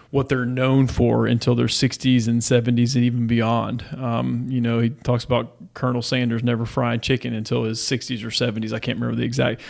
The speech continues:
So there's great examples out there that people just, they, they kinda kept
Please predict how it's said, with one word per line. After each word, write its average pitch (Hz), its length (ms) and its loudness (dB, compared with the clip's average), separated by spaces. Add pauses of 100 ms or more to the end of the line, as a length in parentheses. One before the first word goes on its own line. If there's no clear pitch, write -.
(240)
So 156 140 8
there's 147 220 10
great 143 320 8
examples 127 520 6
out 117 180 6
there 117 180 4
that 117 180 2
people 123 300 6
just, 123 440 2 (540)
they, 123 240 4
they 123 280 6
kinda 131 360 2
kept - 380 4